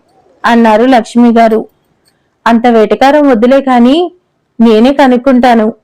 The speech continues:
అంటూ విజిల్ వేసుకుంటూ బ్యాగ్ తగిలించుకొని రూమ్కి వెళ్దామంటే రాధి డోర్ దగ్గరే నుంచొని ఉంది.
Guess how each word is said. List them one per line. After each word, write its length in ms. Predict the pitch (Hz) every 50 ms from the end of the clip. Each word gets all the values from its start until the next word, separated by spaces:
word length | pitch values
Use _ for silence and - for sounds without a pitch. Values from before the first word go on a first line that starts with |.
| - -
అంటూ 240 | 233 247 240 254 269
విజిల్ 380 | 233 233 208 196 233 247 262
వేసుకుంటూ 680 | 254 262 233 220 - - - 226 208 - 247 285 330 339 - _ _ _ _ _ _ _ _ _ _ -
బ్యాగ్ 320 | 220 208 233 220 226 247 277
తగిలించుకొని 840 | - - 285 254 254 247 262 262 262 - 254 285 269 262 269 269
రూమ్కి 340 | 240 226 208 233 240 247 277
వెళ్దామంటే 920 | 254 269 240 233 226 254 262 247 233 214 208 202 196 220 262 311 339 - _ _ _ _ _ _ _ _ _ _ _ -
రాధి 400 | 247 233 220 214 220 220 302 339
డోర్ 280 | 285 240 254 233 226 226
దగ్గరే 360 | 226 262 254 269 285 285 294
నుంచొని 460 | 277 262 240 226 - - 254 254 254
ఉంది. 400 | 247 233 226 226 220 220 214 220